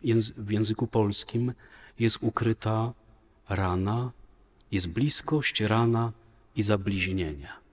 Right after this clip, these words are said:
Bo jeżeli jesteśmy bardzo blisko siebie, to nie da się uniknąć zranienia. Bóg tak bardzo jest blisko nas, naszej kruchości, naszej słabości, że ona go zraniła śmiertelnie.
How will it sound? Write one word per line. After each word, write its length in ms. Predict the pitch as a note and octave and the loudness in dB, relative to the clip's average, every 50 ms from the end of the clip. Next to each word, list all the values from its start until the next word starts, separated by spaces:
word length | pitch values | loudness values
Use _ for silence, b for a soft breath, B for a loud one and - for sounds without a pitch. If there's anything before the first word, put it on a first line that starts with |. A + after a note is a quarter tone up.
| _ _ _ _ _ _ _ _ - _ _ _ _ _ _ _ _ B B B B B B B B B | _ _ _ _ _ _ _ _ -20 _ _ _ _ _ _ _ _ B B B B B B B B B
Bo 80 | A#2 | 4
jeżeli 240 | B2 C3 C3+ C3 D3 | 6 6 8 6 6
jesteśmy 400 | D3+ - - D#3 D3 - D3 C#3+ | 6 6 4 2 4 4 4 4
bardzo 320 | B2+ C#3 D3+ D3 B2+ C3+ C3 | 6 6 4 6 4 2 2
blisko 380 | B2 C#3+ D#3 - - - C3 | 2 2 2 2 2 2 0
siebie, 360 | - - - A#2+ A2+ A#2+ A#2+ | 0 2 0 2 4 2 2
to 160 | - - C#3 C3 | 2 2 2 4
nie 180 | C3+ C#3+ C#3+ | 6 4 6
da 120 | B2+ B2 G#2 | 6 4 4
się 160 | - - A2 | 4 0 0
uniknąć 540 | G#2 G2+ G#2 G#2+ G#2 - - A2 G2+ F#2+ - | 2 2 2 2 0 0 0 0 0 0 0
zranienia. 600 | - G2+ G2+ G2 F#2+ G2 F#2+ F2 E2 D#2 D#2+ F2+ - _ B B B B B - | 0 0 0 0 0 -2 -2 -4 -4 -6 -10 -10 -12 _ B B B B B 2
Bóg 240 | A2+ C3+ D3 - | 4 4 4 4
tak 280 | - - D3 D3 C3+ B2+ | 2 2 2 4 4 4
bardzo 440 | A2 C#3 C#3 C3+ C3 A#2 A#2 B2+ B2 | 4 6 6 6 4 4 6 6 6
jest 260 | A#2+ A#2+ A2+ A#2 A#2 | 6 6 4 2 2
blisko 420 | A#2 C#3 C#3+ - - - - C3 | 2 2 2 2 0 2 4 4
nas, 480 | A#2 G#2+ G2 F2+ E2 - - - - - - - - | 4 4 4 2 0 0 -2 -2 -4 -6 -12 -6 0
naszej 380 | A2 A#2 A#2 - - B2 A#2 G#2+ | 0 2 2 2 2 2 2 2
kruchości, 640 | - - A2+ G#2+ - A2 G#2+ F#2+ - - - F#2+ G2+ | 2 0 -2 0 2 0 0 0 0 -6 -4 -2 -2
naszej 320 | G#2+ A#2+ - - C3 A#2 | -2 -2 0 0 2 2
słabości, 760 | - - - A2+ G#2+ G2+ G#2+ F#2+ - - - - - A#2 A2 B B B B B B B B B | 2 2 2 -2 0 0 0 0 0 -2 -4 -2 -2 -2 -2 B B B B B B B B B
że 120 | A2 A2 | 2 4
ona 200 | A2 A2 A2+ A2 | 4 4 4 4
go 120 | G#2+ A#2+ | 4 4
zraniła 640 | A2+ A2+ A#2+ A2+ A2+ A#2+ B2+ A#2+ G#2 E2 D#2+ D#2+ - - - - - | 6 6 6 6 8 8 8 8 6 4 2 -2 -2 -4 -14 -14 0
śmiertelnie. 840 | - - - B2+ A#2+ A2 G#2+ G#2 - C3 B2+ G#2+ F#2 D#2+ D#2+ D#2+ | 0 2 4 4 4 2 2 0 0 0 0 2 0 -2 -4 -6